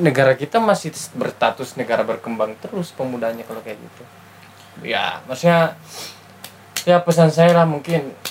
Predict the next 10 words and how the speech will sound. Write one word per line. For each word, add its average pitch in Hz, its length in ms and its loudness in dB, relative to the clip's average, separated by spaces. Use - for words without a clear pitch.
ketika 127 720 0
saudara 120 560 0
yang 117 240 -8
lain 117 420 -4
tersesat 123 560 -14
ya - 160 -16
kasih 139 180 -16
tahulah 156 300 -2
jalannya 101 400 -12
gitu. - 120 -20